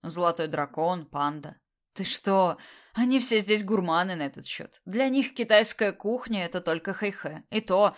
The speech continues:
не все рестораны. А китайскую кухню в Благовещенске высокомерно называют подделкой». За столом по мере выпитого разговоры становились веселее, а смех громче.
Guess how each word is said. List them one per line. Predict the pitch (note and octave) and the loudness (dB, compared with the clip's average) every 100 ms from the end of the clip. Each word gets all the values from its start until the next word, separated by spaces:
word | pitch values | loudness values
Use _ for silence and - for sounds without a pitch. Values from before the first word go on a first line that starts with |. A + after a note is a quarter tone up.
| - - | -10 -12
не | G3 G#3 | -4 0
все | - E3+ | 2 0
рестораны. | D#3+ - E3 D#3+ D3+ D3+ D3+ _ | -2 -2 -2 -2 -4 -10 -16 _
А | G3 | -6
китайскую | A3 G3 F#3 G3 - F3+ | -4 2 2 2 -2 -8
кухню | - G3+ A3+ - E3+ | -4 -2 -2 -4 -12
в | D#3 | -10
Благовещенске | F#3+ F#3+ F3+ E3+ G3 - E3+ - D#3+ - - - | -6 0 2 2 -2 -2 -6 -8 -12 -14 -20 -8
высокомерно | G3+ G#3+ A3 G#3+ F#3 D#3 E3 F3 | 0 2 2 0 0 -2 -6 -6
называют | E3+ E3+ D#3+ D3 - | -6 -6 -6 -8 -4
подделкой». | E3+ E3 C#3+ B2+ - - _ _ _ _ _ _ | -4 -2 -6 -10 -16 -20 _ _ _ _ _ _
За | G3 G#3+ | -2 0
столом | - G#3 G3+ A#3+ C4 A3+ | 4 4 6 6 4 2
по | F#3+ E3+ E3 | 2 2 0
мере | G3 A3 G3 | 0 0 0
выпитого | F#3+ A3+ F#3+ F#3 E3+ | -2 -4 -4 -4 -4
разговоры | E3+ E3+ F#3+ F#3 G3 F#3 | -4 0 2 2 2 -2
становились | - F3+ F3+ F3 D3 - | -6 -6 -4 -6 -6 -8
веселее, | D#3 - D#3+ D#3 G3 A#3 A3+ - | -4 -2 -2 -2 -2 -2 -6 -12
а | - F#3+ | -4 -2
смех | F#3 E3 E3+ | -2 -4 -8
громче. | E3 E3 D#3 C#3+ - | -10 -10 -10 -12 -16